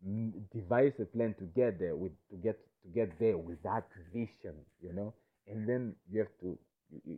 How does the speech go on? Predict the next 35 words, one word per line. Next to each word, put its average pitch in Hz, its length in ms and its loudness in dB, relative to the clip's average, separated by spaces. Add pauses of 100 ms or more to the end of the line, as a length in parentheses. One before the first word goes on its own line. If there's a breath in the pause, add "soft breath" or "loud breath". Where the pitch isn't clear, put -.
you 101 60 -4 (120)
do 127 120 4
this 110 240 2
thing 101 220 -4
to 92 60 -4
your 85 140 2
mind 98 380 -2
that 80 220 -4
because 98 300 -8 (100)
you 98 100 -4
understand 85 680 -6
the 101 60 -2
decomposition, 90 1080 -6 (1120)
now 98 120 -2
you 104 160 0
understand 98 560 0
the 98 80 0
different 92 520 -4
parts 107 260 2
that 98 100 0
have 85 160 -2
been 87 160 -4 (140)
put 110 200 -6
together 95 440 2
to - 160 -8 (160)
bring, 101 260 0 (600 soft breath)
to 87 100 -12 (120)
compose 104 580 4
this. 101 240 0 (400)
So - 80 -2
what 87 220 0
that 120 240 2
means 117 420 0 (100)
for 95 100 2
you, 113 400 2